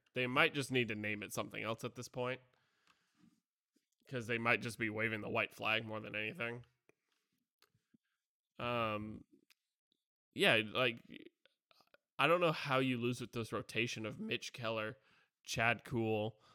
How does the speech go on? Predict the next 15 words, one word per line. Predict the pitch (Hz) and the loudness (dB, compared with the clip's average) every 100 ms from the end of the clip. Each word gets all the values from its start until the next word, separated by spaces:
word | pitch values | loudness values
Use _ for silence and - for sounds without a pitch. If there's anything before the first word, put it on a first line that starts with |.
| _ _ _ | _ _ _
Steven | - - 127 120 113 | -14 -4 0 0 0
Brault, | - 104 110 107 104 _ | -2 2 4 2 0 _
Tyler | - 113 117 107 | -2 2 2 2
Anderson, | 104 107 110 - 104 104 101 | 0 -2 -4 -6 -6 -6 -8
J | 113 113 120 117 | -6 2 4 4
T | - 123 117 110 | 0 0 2 2
Brubaker, | 165 117 110 104 101 107 104 113 _ _ _ _ _ _ | -2 -4 -2 -2 -2 -4 -4 -4 _ _ _ _ _ _
Cody | - 110 113 107 | -4 -2 -2 -4
Ponce, | - 113 110 113 113 - - | -6 -4 0 0 0 -8 -6
Will | 113 110 | -6 -6
Crow, | - - 104 107 110 113 - | -8 -4 0 2 2 -2 -4
Miguel | 117 - 107 107 110 | -8 -6 -2 0 0
Y-, | 110 107 107 _ - - _ _ _ | -2 -4 -6 _ -20 -20 _ _ _
Y-, | - 123 120 _ _ _ - - _ _ _ - | -16 -14 -16 _ _ _ -20 -20 _ _ _ -18
Miguel, | 113 120 98 110 113 117 | -8 -4 0 4 4 4